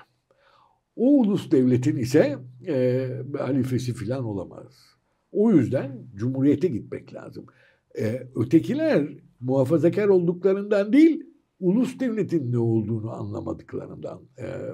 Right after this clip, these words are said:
buna karşı çıkacaklar. Sonra anlayacaklar,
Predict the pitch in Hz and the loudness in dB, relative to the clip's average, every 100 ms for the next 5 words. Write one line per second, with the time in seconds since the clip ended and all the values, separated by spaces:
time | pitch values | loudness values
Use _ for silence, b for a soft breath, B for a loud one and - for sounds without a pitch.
0 | - 107 104 - - - - - - 95 | -8 -6 -6 -6 -10 -10 -14 -16 -14 -6
1 | 101 - 277 320 170 b b b _ - | -6 -4 -2 -2 -4 b b b _ 4
2 | 262 302 294 262 294 269 247 - 254 359 | 6 8 8 8 6 8 8 10 8 8
3 | 330 | 4